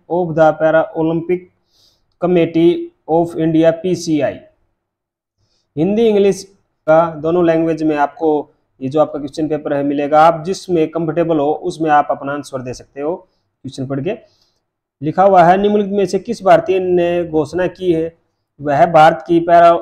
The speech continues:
ओलंपिक समिति के अध्यक्ष के रूप में कार्य करने के लिए सक्रिय खेलों से संन्यास लेगा या लेगी?"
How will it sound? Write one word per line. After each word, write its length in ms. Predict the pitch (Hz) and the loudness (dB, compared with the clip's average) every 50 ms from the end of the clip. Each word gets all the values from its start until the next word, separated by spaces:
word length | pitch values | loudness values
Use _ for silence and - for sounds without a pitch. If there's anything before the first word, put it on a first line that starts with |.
| - - _ - | -4 -12 _ -6
ओलंपिक 380 | 165 165 165 165 156 170 165 | -4 -4 -4 -4 -4 -6 -8
समिति 720 | - - 170 165 160 151 - 156 156 160 170 170 170 - - _ _ _ _ | -8 -6 -4 -2 -2 -2 -2 0 0 0 0 0 -4 -10 -18 _ _ _ _
के 80 | - 160 | -6 -4
अध्यक्ष 320 | 170 165 175 165 165 170 | -2 0 0 0 -2 -2
के 80 | - 175 | -4 -4
रूप 140 | 175 170 | -2 0
में 160 | 170 160 156 151 | 0 -2 -2 -2
कार्य 240 | - 160 160 170 175 | 0 0 0 0 -2
करने 400 | 165 170 160 156 156 160 165 165 | -2 -2 -2 0 0 0 0 -2
के 180 | 156 - 156 151 | -4 -4 -4 -2
लिए 240 | 147 147 147 151 147 | -2 -2 -2 -2 -4
सक्रिय 540 | 143 - - - - 165 156 160 160 165 | -6 -10 -14 -10 -6 -2 0 0 0 0
खेलों 400 | 156 - - 165 165 160 156 151 151 | -2 -4 -4 -2 0 0 0 0 -2
से 160 | 147 160 151 | -4 -6 -8
संन्यास 640 | 143 156 147 143 139 139 139 143 143 139 - _ _ _ _ _ _ _ - | -8 -6 -6 -4 -4 -4 -4 -4 -4 -6 -8 _ _ _ _ _ _ _ -8
लेगा 340 | 139 143 151 160 156 160 151 | -2 0 0 2 4 4 4
या 140 | 151 151 143 | 4 4 2
लेगी?" 460 | 143 143 135 127 113 117 110 101 - | 2 2 0 -2 -2 -6 -8 -10 -12